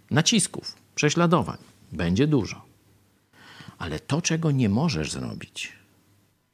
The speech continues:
to, czego Bóg nie chce, abyś zrobił, to nie zrezygnować z posłuszeństwa Jego słowu. "Wielu mam prześladowców, lecz ja nie zbaczam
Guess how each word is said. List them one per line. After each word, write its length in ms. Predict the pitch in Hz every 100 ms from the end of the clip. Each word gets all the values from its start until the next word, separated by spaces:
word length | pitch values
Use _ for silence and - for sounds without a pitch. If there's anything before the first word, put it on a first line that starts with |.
| _ _ _ _ _ _
to, 140 | - 82
czego 360 | 82 76 76
Bóg 300 | 73 110 -
nie 160 | 98 143
chce, 260 | - - -
abyś 240 | - -
zrobił, 420 | - - - - - _ _ _ _ _ _ _ _ _ _ _ _ _ -
to 120 | 80 67 - -
nie 380 | 90 87 107 170 - -
zrezygnować 920 | 107 90 76 78 82 76 73 73 - -
z 140 | -
posłuszeństwa 840 | - 196 - 120 - 82 - - 76
Jego 380 | 82 82 73
słowu. 420 | - 82 69 64 90 _ _ _ _ - - - - -
"Wielu 340 | 90 147 127 92
mam 180 | 87 85
prześladowców, 760 | 87 - 85 98 - 110 - -
lecz 260 | 90 -
ja 340 | 151 165 117 - - - - _
nie 240 | 85 127
zbaczam 580 | 151 139 120 - - 196